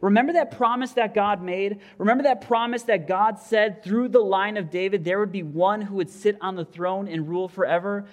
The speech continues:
Remember that promise that he would take our people, our people who are broken and scattered and,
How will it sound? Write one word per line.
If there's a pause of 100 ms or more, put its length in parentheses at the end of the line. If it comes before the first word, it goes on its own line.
(200)
Remember
that
promise
that
he
would
take
our
people, (160)
our
people
who
are
broken (160)
and
scattered (240)
and,